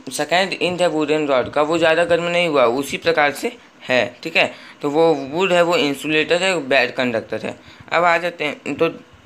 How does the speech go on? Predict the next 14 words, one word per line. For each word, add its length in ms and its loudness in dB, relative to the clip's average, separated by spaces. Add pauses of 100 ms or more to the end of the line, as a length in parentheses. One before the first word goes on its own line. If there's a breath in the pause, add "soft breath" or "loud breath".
(100)
यहाँ 120 -2
पर 80 2
एक 140 0
और 160 2 (180)
पहला 180 0
है, 180 -6 (480 loud breath)
all 220 2
metals 380 0 (100)
are 200 2 (720)
good 260 -2
conductor 440 0
of 180 0
heat, 320 -2
with 160 -4